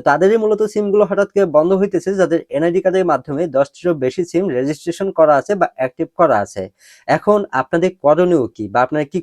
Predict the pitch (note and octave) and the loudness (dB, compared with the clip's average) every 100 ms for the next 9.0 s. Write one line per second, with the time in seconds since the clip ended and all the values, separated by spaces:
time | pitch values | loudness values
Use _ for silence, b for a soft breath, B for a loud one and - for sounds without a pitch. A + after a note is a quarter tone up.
0 | F3 C#3 G#2+ G2+ A#2 - E3+ F3 F#3+ G3 | 2 2 0 -10 -12 -8 -2 2 2 0
1 | E3 D#3+ F3+ E3+ - C3 C3+ D3+ E3 E3 | 0 2 2 0 -6 -2 -2 -2 -4 -6
2 | F#3+ C3 _ C3+ F3 E3 A#2 G#2 G2+ G2+ | -6 -6 _ -4 -4 -2 0 0 -2 -10
3 | - b b b A2+ - F3 G#3+ G#3+ G#3+ | -14 b b b -12 -2 -2 0 -4 0
4 | G#3+ - G#3 G3+ G3+ G#3 G3+ F#3+ F#3 E3 | -2 2 0 2 -4 -4 -4 -2 0 -2
5 | A#2+ G3 - C3 F3 E3+ F#3 F#3+ D#3+ D#3+ | 0 -2 -2 -6 -2 -2 -2 -2 -2 -2
6 | F#3+ F3+ F3 - F#3 F3 C#3 A#2+ G3+ - | -4 -2 -4 -2 -4 0 0 2 -2 -2
7 | B2+ D3+ D3+ E3+ C3 D3 F3 F#3 F#3 F#3+ | -4 -2 -4 -4 -4 -2 0 0 0 0
8 | F#3 C3+ B2+ E3 F3 F3 - E3+ F3+ | 0 -2 -4 -8 -8 -14 0 2 2